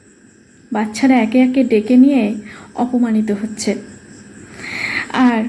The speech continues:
অভিভাবকেরা সেই যেন অপমানকে আরও এক ধাপ বাড়িয়ে দিচ্ছেন, কারোর কাঁধে হাত রেখে বোঝানোর ভাষা নেই।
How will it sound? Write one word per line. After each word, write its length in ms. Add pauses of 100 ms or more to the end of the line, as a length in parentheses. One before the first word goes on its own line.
(160)
অভিভাবকেরা 800
সেই 300
যেন 280
অপমানকে 640
আরও 200
এক 280
ধাপ 220
বাড়িয়ে 280
দিচ্ছেন, 420 (680)
কারোর 260
কাঁধে 360
হাত 260 (100)
রেখে 240
বোঝানোর 480
ভাষা 300
নেই। 240